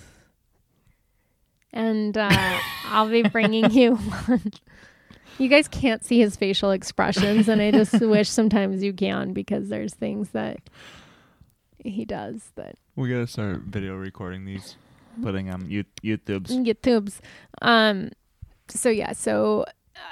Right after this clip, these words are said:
Speaker 1: I will bring you back a sandwich. But
Speaker 2: Is it gonna be good?
Speaker 1: Yes.
Speaker 2: On the airplane?
Speaker 1: Yes.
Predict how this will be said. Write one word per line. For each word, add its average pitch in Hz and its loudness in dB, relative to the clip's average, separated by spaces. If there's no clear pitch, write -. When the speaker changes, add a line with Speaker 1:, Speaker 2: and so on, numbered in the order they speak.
Speaker 1:
I 214 -4
will 208 -2
bring 202 -8
you 175 -8
back - -10
a 202 -12
sandwich. - -12
But 113 -4
Speaker 2:
Is - 0
it - 0
gonna 131 4
be 123 0
good? 101 -6
Speaker 1:
Yes. - -10
Speaker 2:
On 104 -6
the 85 -4
airplane? 185 -4
Speaker 1:
Yes. - -12